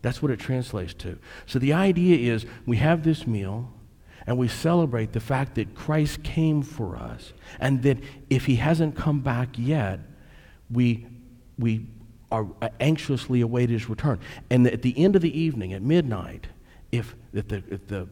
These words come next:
if the twenty-sixth has come, the night we celebrate Jesus' birth, if the twenty-sixth comes and, and he has still not shown up,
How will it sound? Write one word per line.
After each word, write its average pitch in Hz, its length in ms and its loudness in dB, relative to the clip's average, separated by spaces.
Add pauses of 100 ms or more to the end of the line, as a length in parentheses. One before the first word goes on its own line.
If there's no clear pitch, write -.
if - 180 -10 (100)
the - 100 -8
twenty-sixth 156 880 -2
has 139 240 -4
come, 113 500 -4 (460)
the 95 80 -4
night 104 240 -2
we 117 100 -4
celebrate 104 580 -4
Jesus' 95 460 -6
birth, 90 240 -6 (300)
if 95 80 -4
the - 60 -12
twenty-sixth 156 580 -2
comes 92 400 -6
and, 110 240 -2
and 104 120 -2
he 107 180 0
has 92 100 -6
still 151 240 -2
not 139 200 -2
shown 127 280 -2
up, 92 180 -6